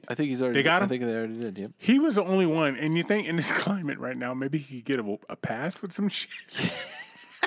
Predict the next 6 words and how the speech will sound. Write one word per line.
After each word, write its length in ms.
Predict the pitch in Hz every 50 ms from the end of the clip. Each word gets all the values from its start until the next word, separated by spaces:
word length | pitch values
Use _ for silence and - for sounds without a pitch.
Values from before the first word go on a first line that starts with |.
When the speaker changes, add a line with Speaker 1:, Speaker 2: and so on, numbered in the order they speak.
| - - - - - - - - - - - - 349 - - _ - - - _ - - 247 - _ _ _ _ _ - - - 226 214 185 -
Speaker 2:
You 60 | 311 330
know 80 | 349 339
what 160 | 330 339 339
I 140 | 339 339 427
Speaker 1:
Yeah. 80 | 427
Speaker 2:
mean? 100 | 370 302